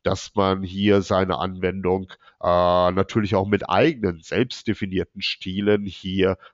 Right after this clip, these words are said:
bearbeiten kann. Da gibt es gerade auch so ein paar schöne Designer dafür. Wir liefern auch einen Bitmap-Stildesigner mit,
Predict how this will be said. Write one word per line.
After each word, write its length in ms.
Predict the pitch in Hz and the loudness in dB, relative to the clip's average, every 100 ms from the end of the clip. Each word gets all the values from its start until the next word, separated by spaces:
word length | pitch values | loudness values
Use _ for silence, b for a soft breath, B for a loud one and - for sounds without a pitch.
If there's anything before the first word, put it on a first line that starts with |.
| - | -12
bearbeiten 680 | - 90 90 92 87 - 95 | -6 -2 0 2 0 -2 -16
kann. 200 | - - _ - B B B | -14 -14 _ -20 B B B
Da 80 | 104 | -2
gibt 200 | 143 - | 0 0
es 160 | - | -2
gerade 800 | - 101 120 131 131 123 120 117 | 0 2 4 4 4 6 6 6
auch 260 | 73 101 107 | 4 2 2
so 140 | - | 0
ein 140 | 104 95 | -2 -2
paar 240 | 98 92 | 0 0
schöne 360 | - 104 95 82 | 0 -2 -2 -4
Designer 560 | - - 107 131 139 | -10 -4 0 2 2
dafür. 520 | 120 - - 113 110 101 | 0 -2 2 4 4 2
Wir 100 | 85 | -4
liefern 340 | 92 - 85 | -4 -4 -6
auch 220 | 73 - | -4 -6
einen 320 | 78 82 82 | -6 -8 -10
Bitmap-Stildesigner 1200 | 85 110 135 131 - - 117 110 - - 82 82 | -6 -6 -6 -10 -8 -2 0 0 -2 -4 -4 -4
mit, 300 | 98 156 - | -2 -2 -4